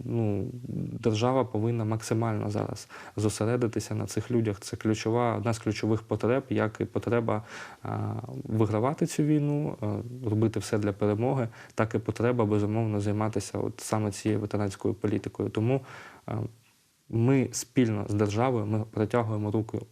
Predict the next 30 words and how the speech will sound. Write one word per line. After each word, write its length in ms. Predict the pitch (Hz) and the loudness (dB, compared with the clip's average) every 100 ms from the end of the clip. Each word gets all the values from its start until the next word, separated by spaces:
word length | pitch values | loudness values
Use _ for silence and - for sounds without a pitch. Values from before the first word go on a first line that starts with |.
| - | -2
державі, 560 | 113 104 98 117 131 104 | 2 2 4 4 4 2
ми 120 | 104 | 0
кажемо, 440 | 120 113 107 101 | 2 2 2 -2
що 180 | 98 104 | -4 -2
ми 120 | 107 | 0
готові 340 | 110 104 117 101 | 0 2 2 2
вас 240 | 104 104 | 0 -2
підтримувати 640 | - 110 113 113 107 107 - | -4 -2 0 0 0 -2 0
інституційно, 800 | 110 - 107 104 - 120 143 113 | -2 0 0 0 0 0 0 -2
тому 220 | 110 107 | -2 0
що 160 | - 107 | 0 2
ви 80 | 113 | 0
інституції, 640 | 101 107 101 117 - 107 | 0 -2 0 -2 -4 -8
які, 320 | 104 - 104 101 - - - | -6 0 0 -2 -10 -16 -8
а, 240 | - 104 113 | -4 -2 -4
нам, 380 | 117 104 101 113 | -2 0 0 -2
умовно, 380 | 113 107 107 104 | 0 2 4 2
громадська 360 | 107 113 110 110 | 2 2 2 0
організація 500 | 101 104 110 104 104 | 0 2 0 0 0
може 160 | 104 | 0
припинити, 520 | 101 95 113 139 165 107 | 0 0 2 0 0 -2
там, 260 | 104 104 | -4 -2
да, 140 | 107 117 - - - - | -2 -4 -8 -20 -16 0
то 260 | 110 107 | 2 4
ви 220 | - 107 | 2 2
як 140 | 127 120 | 2 2
інституція, 560 | 110 - 104 - - | -2 -2 -2 -2 -2
ви 60 | 107 | -2
будете 340 | 104 110 107 | 0 0 0
в 100 | 104 | -2